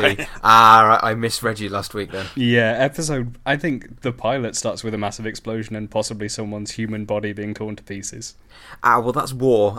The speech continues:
Speaker 1: Um,
Speaker 3: It is war, but
Speaker 1: I
Speaker 3: still.
Speaker 1: think le-, legally that's not murder.
Speaker 2: <laughs> But, yeah, the, so the lack of over on-screen deaths is definitely wiped clear on this episode. <laughs>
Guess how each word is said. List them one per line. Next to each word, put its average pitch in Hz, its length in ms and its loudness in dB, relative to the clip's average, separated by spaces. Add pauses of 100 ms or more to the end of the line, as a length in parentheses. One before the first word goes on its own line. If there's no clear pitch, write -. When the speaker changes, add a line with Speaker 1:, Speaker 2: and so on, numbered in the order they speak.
Speaker 1:
Um, 110 160 -6
Speaker 3:
It 131 160 0
is 135 160 0
war, 104 420 -4
but 123 60 -6
Speaker 1:
I 117 40 -8
Speaker 3:
still. 113 280 2
Speaker 1:
think - 120 -6
le-, 131 280 -4 (100)
legally 135 380 4
that's 113 240 -2
not 104 160 -8
murder. 98 440 -4 (840)
Speaker 2:
<laughs> 139 480 -4 (1200)
But, 135 200 0 (160)
yeah, 113 200 6 (120)
the, 147 180 -4 (160)
so 151 120 -6
the 139 120 -4
lack 156 300 6
of 131 340 -12 (160)
over 143 240 -2
on-screen 127 760 -4
deaths - 560 0 (340)
is 131 220 -4 (140)
definitely 127 440 0
wiped 113 600 -2
clear 117 340 -4
on 104 100 -12
this 110 200 -12
episode. 107 520 -10
<laughs> - 60 -20